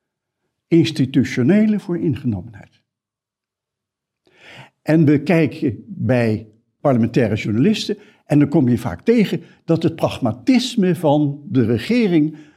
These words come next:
gevierd wordt en goed is. De kortzichtigheid en de institutionele vooringenomenheid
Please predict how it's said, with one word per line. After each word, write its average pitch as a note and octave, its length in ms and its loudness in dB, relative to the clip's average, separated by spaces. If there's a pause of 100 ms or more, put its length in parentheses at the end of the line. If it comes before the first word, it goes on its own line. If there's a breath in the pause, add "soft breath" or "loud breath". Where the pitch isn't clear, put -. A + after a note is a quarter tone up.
(180 loud breath)
gevierd G3 500 2
wordt E3+ 200 0
en A#2+ 200 -2
goed - 240 -2
is. - 460 -8 (460)
De D3 140 -2
kortzichtigheid C3+ 1120 -4 (520)
en B2 240 0
de A#2 340 0 (540)
institutionele E3+ 1200 2 (180)
vooringenomenheid C3+ 960 0